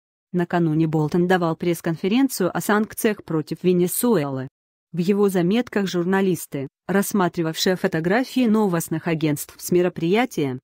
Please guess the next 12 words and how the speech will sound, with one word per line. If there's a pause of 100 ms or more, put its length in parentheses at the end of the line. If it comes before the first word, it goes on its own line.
(140)
разглядели
слова
«пять
тысяч
солдат
в
Колумбию». (440)
Захарова
прокомментировала
эту
запись
в